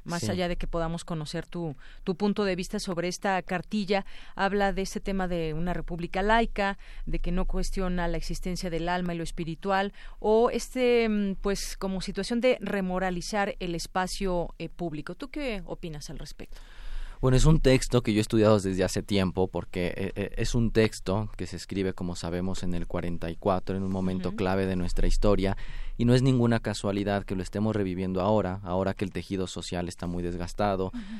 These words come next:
Speaker 2: ahora que el lenguaje político se emancipó completamente del lenguaje moral para ser absorbido por el lenguaje de la economía. Estamos acostumbrados a que los políticos nos hablen de cifras, de estadísticas, que nos hablen de bonanza material,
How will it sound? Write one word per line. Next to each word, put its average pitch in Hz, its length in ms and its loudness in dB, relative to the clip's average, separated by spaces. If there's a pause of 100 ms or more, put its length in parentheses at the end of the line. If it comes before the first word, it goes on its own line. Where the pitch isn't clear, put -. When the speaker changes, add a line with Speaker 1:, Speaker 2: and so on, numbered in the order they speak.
(280)
Speaker 2:
ahora 113 400 8
que 110 400 2
el 101 160 0
lenguaje 104 400 2
político 104 800 0
se - 240 -2
emancipó 95 640 2
completamente 95 720 2
del 90 140 2
lenguaje 90 440 0
moral 98 540 2
para 90 180 -2
ser 98 160 -2
absorbido 98 540 2
por 92 160 -2
el 90 80 -2
lenguaje 90 420 -2
de 90 120 -2
la 90 60 -4
economía. 90 560 0 (380)
Estamos 107 360 0
acostumbrados 101 760 0
a 104 60 -8
que - 120 -6
los 92 160 -4
políticos 92 540 -4
nos 90 180 2
hablen 92 280 0
de 87 80 -4
cifras, 95 480 -4 (300)
de 117 120 2
estadísticas, 98 840 -2 (300)
que 120 100 0
nos 113 180 0
hablen 104 260 4
de 101 80 2
bonanza 98 400 0
material, 98 600 0